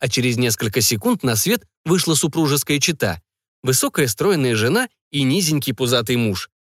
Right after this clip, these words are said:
Она знойная брюнетка с короткой стрижкой под мальчика, но при этом в изящном длинном платье, до того пёстром, что рябит в глазах.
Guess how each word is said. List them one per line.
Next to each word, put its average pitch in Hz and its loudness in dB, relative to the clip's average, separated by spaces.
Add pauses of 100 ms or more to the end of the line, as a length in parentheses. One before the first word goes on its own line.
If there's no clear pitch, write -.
(680)
Она 160 2
знойная 202 2
брюнетка 143 0
с - -2
короткой 185 0
стрижкой - 0
под 202 0
мальчика, 107 0 (200)
но 110 -2
при 110 0
этом 120 0
в 110 0
изящном 131 2
длинном 123 0
платье, 123 0 (160)
до 139 2
того 147 0
пёстром, 202 0
что - -2
рябит 180 0
в 156 -4
глазах. 143 0